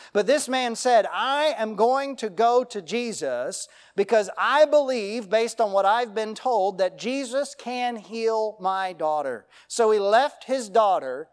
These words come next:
dying and went and found Jesus to deliver this one request, "Jesus, please come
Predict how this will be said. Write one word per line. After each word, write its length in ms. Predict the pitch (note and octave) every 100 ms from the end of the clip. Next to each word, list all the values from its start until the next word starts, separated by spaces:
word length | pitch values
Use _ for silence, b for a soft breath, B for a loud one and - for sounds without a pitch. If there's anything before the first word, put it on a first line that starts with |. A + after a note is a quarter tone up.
| D#3+
dying 760 | G3 G3+ F#3 D3+ G#2+ G#2 E3+ _ _ _ _ _ F#3
and 260 | E3 D3+
went 300 | F3 A3 B3+ - _ _ -
and 220 | D3+ -
found 380 | F3+ F#3 F#3+ D3
Jesus 760 | E3 D3 A#2 B2+ C3 - - _ _ _ _ _ _ -
to 100 | G#3
deliver 480 | F3+ G3 A#3 A3 G3+
this 220 | F#3+ -
one 280 | D#3 F3+ G#3
request, 800 | G#3 G3+ E3+ C3 - - - _ _ _
"Jesus, 640 | D#3 F3 A3+ G#3+ A#3 - - _ _ _
please 280 | - G3+ G#3+
come 460 | - G3 B2+ A2+